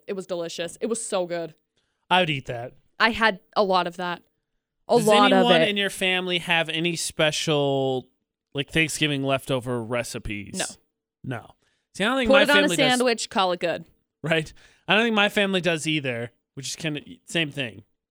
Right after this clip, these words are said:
Speaker 1: Put it on a sandwich, put it in my belly, call it good.
Speaker 2: Heat
Speaker 1: Love
Speaker 2: it
Speaker 1: it.
Speaker 2: up, eat it again,
Speaker 1: Delicious.
Speaker 2: same thing.
Speaker 1: Mm-hmm.
Speaker 2: Does anyone have any special Thanksgiving, like, recipe specifically for leftover ham and or turkey, or if you had something else? Prime rib was one that came up when we talked about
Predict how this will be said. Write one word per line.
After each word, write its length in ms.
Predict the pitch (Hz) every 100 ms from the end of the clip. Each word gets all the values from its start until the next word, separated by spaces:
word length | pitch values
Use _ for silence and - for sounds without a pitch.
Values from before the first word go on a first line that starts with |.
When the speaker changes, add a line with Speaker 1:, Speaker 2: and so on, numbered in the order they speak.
| _ -
Speaker 1:
Put 120 | 285
it 60 |
on 100 | 285 277
a 40 |
sandwich, 500 | - 247 240 226 -
put 120 | 262
it 80 | 226
in 40 | 220
my 100 | 202
belly, 240 | 196 190
call 220 | 190 196
it 80 | 180
good. 180 | 165 190 -
Speaker 2:
Heat 220 | 139 147
Speaker 1:
Love 120 | 202
Speaker 2:
it 40 | 143
Speaker 1:
it. 40 |
Speaker 2:
up, 180 | 143 -
eat 160 | 143
it 40 | 120
again, 120 | -
Speaker 1:
Delicious. 300 | 110 123 117
Speaker 2:
same 240 | - 120 110
thing. 300 | 117 107 98
Speaker 1:
Mm-hmm. 260 | 220 220 196 - _
Speaker 2:
Does 80 | 165
anyone 240 | 262 285
have 120 | 277 285
any 80 | 285
special 580 | - - 220 220 247
Thanksgiving, 420 | 214 220 208 - 185
like, 140 | 165 151
recipe 540 | 185 214 - - 214
specifically 760 | - 175 180 202 196 190 180 175
for 380 | - 156 156 147
leftover 560 | 151 160 - 160 147 147
ham 440 | 143 156 160 160
and 220 | 160 156
or 160 | 156 151
turkey, 460 | - 151 139 143 156
or 280 | 143 147
if 140 | 143 -
you 80 | 127
had 180 | 135 -
something 260 | 139 131
else? 160 | 127 135
Prime 400 | - 160 156 147
rib 260 | 143 147
was 160 | 143 139
one 160 | 139 139
that 80 | 135
came 200 | 143 143
up 120 | 131
when 60 |
we 60 | 135
talked 240 | 143 131
about 280 | 139 139 139